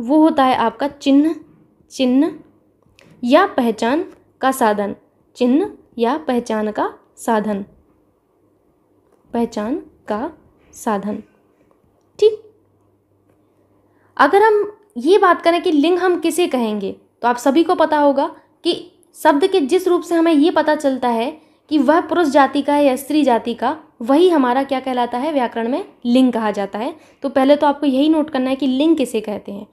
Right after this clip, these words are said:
डेफिनेशन जो आप कहेंगे जिसको, तो लिख लीजिएगा, शब्द के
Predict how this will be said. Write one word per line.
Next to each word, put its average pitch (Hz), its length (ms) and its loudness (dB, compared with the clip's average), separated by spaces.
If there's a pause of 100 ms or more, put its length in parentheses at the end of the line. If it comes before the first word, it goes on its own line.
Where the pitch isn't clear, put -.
(260)
डेफिनेशन 247 600 0
जो 233 100 2
आप 220 140 -2
कहेंगे 220 280 -4
जिसको, 220 280 -4
तो - 360 -12
लिख 269 180 0
लीजिएगा, 254 440 0 (360)
शब्द 285 420 -2
के 233 240 -4